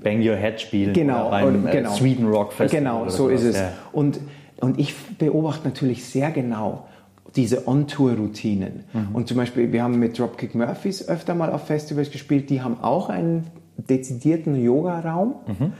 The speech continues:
Speaker 2: weil auch die, natürlich Bands auch jetzt langsam in ein Alter kommen, wo Yoga, und da
Speaker 1: Mhm.
Speaker 2: meine ich jetzt spezifisch Asana-Yoga-Praxis, vielleicht
Speaker 1: Ja.
Speaker 2: auch Meditation, who knows,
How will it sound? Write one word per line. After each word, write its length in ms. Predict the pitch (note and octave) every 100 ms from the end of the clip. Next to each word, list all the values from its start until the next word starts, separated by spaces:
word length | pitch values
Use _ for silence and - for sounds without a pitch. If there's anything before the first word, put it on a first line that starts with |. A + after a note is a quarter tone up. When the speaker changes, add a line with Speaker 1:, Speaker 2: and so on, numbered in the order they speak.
| - -
Speaker 2:
weil 200 | B2+ B2+
auch 220 | B2 C#3
die, 200 | - C#3+ -
natürlich 520 | A#2 A#2 D3 D#3+ -
Bands 280 | A2 C#3+ -
auch 220 | B2 -
jetzt 320 | B2 A#2+ -
langsam 400 | A2+ A2+ C3+ C3
in 200 | A2 A2+
ein 40 | -
Alter 280 | D3 E3 B2+
kommen, 340 | G#2 G2+ C3 - -
wo 140 | A#2+ A#2
Yoga, 520 | A2 B2 D#3 E3 E3 -
und 140 | - C#3
da 80 | C#3+
Speaker 1:
Mhm. 40 |
Speaker 2:
meine 160 | E3 D#3+
ich 60 |
jetzt 140 | D#3 D3
spezifisch 640 | - B2+ - D#3 B2 - C3+ C3+ D3 A#2+ G#2+ G#2
Asana-Yoga-Praxis, 760 | G2+ G2+ G#2 G2 - B2 B2+
vielleicht 340 | - F3 A#2 A#2+
Speaker 1:
Ja. 60 | D3+
Speaker 2:
auch 80 |
Meditation, 720 | D#3+ E3 D#3 D3 - D#3+ F3+ E3
who 60 |
knows, 380 | E3 D3+ G3+ -